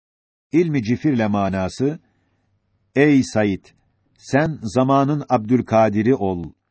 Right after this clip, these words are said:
ihlas-ı tamı kazan, fakrinle beraber maişetini düşünme, nastan minnet alma, ismin Said olduğu gibi maişette de mes'ud olacaksın. Muhabbetimde sadık olduğundan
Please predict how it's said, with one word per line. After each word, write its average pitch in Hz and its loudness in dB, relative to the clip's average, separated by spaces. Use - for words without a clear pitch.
ihlas-ı 127 0
tamı 120 0
kazan, 123 0
fakrinle 143 0
beraber 127 4
maişetini 120 0
düşünme, 139 -2
nastan 127 -2
minnet 123 -2
alma, 123 2
ismin 131 -2
Said 135 2
olduğu 123 2
gibi 120 0
maişette 123 0
de 127 2
mes'ud 113 -2
olacaksın. 104 -4
Muhabbetimde 131 0
sadık 131 4
olduğundan 117 2